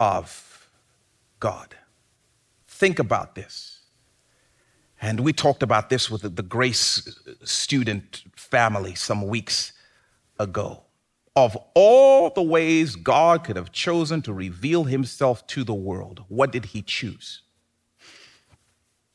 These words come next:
A human body. <laughs>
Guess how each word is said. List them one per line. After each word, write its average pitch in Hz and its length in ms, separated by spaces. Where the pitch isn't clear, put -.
A 127 100
human 107 1080
body. - 440
<laughs> 427 100